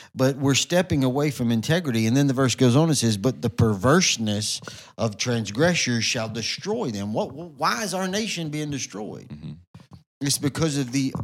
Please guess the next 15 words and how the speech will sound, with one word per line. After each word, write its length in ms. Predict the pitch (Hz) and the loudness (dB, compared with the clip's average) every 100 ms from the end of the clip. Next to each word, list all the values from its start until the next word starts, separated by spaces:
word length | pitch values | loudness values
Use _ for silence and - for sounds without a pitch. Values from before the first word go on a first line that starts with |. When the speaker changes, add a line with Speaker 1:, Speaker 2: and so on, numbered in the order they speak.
| - | 2
Speaker 1:
perverse, 460 | 135 113 156 196 - | 2 4 0 0 -2
the 360 | 131 120 127 | -4 -2 -2
perverseness, 840 | 117 123 110 131 165 - 120 98 - | 4 4 4 0 0 -2 -4 -6 -6
the, 200 | 120 117 - - - | -8 -8 -14 -20 -8
the, 160 | 123 | -4
the, 280 | 131 123 123 120 | -4 -2 -4 -4
the 100 | 123 | -6
fact 360 | - 147 160 147 | -4 -2 -2 -2
that 120 | 123 | -2
our 140 | 120 | 0
leadership 640 | 120 165 160 - 123 120 - - - | 0 -4 -6 -4 -6 -6 -10 -16 -8
is 180 | 117 | -6
being 500 | 107 139 196 170 123 | -4 -4 -4 -4 -8
perverted, 720 | - 131 101 139 175 131 110 107 - - | -8 -8 -6 -6 -6 -6 -8 -12 -20 -10
not 340 | 120 127 120 | -4 -4 -4